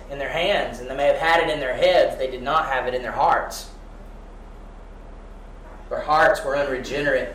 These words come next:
and dead in sin, and the law did nothing but condemn them. The passage also shows that God's choice to enter into covenant with a certain people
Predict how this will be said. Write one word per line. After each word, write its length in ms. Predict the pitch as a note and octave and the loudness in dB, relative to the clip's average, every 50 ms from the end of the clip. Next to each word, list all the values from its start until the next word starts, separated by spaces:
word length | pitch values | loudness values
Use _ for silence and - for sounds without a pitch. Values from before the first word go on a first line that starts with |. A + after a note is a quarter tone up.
| - A#2+ | -10 -12
and 200 | A#2+ A#2 A#2 A#2 | -10 -10 -6 -2
dead 520 | C#3 C#3 D3 C#3+ C3+ A#2+ - - - - - - - | 0 2 4 6 6 6 4 4 0 -4 -10 -14 -12
in 120 | A#2+ A2+ A2+ | -12 -10 -10
sin, 420 | - - C3+ C3 B2 A#2+ G2 - - - - - - - - - - - | -10 -8 -8 -8 -8 -8 -8 -10 -12 -16 -16 -18 -18 -18 -18 -16 -16 -12
and 100 | A#2+ A#2 | -10 -4
the 60 | A#2 | 2
law 380 | B2 C#3 D3 D#3 D3+ C#3+ C#3+ C#3 | 4 6 6 8 8 6 6 4
did 180 | C3 A#2+ A#2 | 2 0 0
nothing 520 | A#2+ C3+ D3 C#3+ D3 C#3+ C3+ B2+ B2 A#2+ A2+ - - - - - - - - - - - - - - - - | 0 2 2 2 2 0 -2 -2 -4 -8 -10 -12 -14 -16 -18 -18 -18 -18 -18 -18 -18 -18 -18 -18 -18 -8 -4
but 220 | B2+ B2+ B2+ - | -2 -2 -2 -4
condemn 500 | - C3 A#2+ A#2 A2+ C#3 C#3 C3+ B2 A#2 | -8 -10 -10 -6 -2 0 0 0 -2 -4
them. 200 | A2+ A2 - - - - - - - - - - - - - - - - - - - - - - - - - - - - - - - - - - - - - - - - - - - - - - - - - - - - - - - - - - - - - - | -8 -8 -10 -12 -14 -16 -16 -16 -16 -18 -18 -18 -18 -18 -18 -18 -18 -18 -18 -18 -18 -18 -18 -18 -18 -18 -18 -18 -18 -18 -18 -18 -18 -18 -16 -16 -16 -16 -16 -16 -18 -18 -18 -18 -18 -18 -18 -18 -18 -18 -18 -16 -16 -16 -16 -16 -16 -16 -16 -16 -16 -16 -8 -6
The 80 | C#3 | 0
passage 460 | C#3+ F#3+ G3+ G#3+ A3+ A3 G#3+ F#3 - F3 | 6 8 10 10 10 10 8 6 6 8
also 340 | F3 F#3 F3+ F3+ F#3 E3+ | 10 10 10 10 8 8
shows 320 | D3+ - F3+ E3 E3 D#3+ D#3 | 8 8 8 8 8 6 4
that 140 | C#3+ - - | 2 2 4
God's 340 | D#3+ E3 D#3+ D#3+ - - - | 6 8 8 8 6 4 6
choice 300 | E3+ E3+ E3+ D#3+ - - | 8 8 8 8 6 2
to 80 | - | -2
enter 200 | D#3 D#3 D3 D3 | -2 -2 0 2
into 280 | D3+ E3+ F3 E3 D#3+ - | 4 4 2 2 2 2
covenant 400 | D#3+ D#3+ D#3 - C#3+ C#3 - B2+ | 4 6 6 6 4 2 0 -2
with 100 | C3 B2 | -4 -4
a 60 | - | -4
certain 440 | - - D#3+ D#3 D#3 - - - - | -2 2 4 6 6 4 2 -2 -4
people 560 | D3+ C#3+ C#3+ C3+ C3 C3 B2+ B2+ B2+ - - | -4 -4 -4 -2 0 0 0 0 0 -2 -6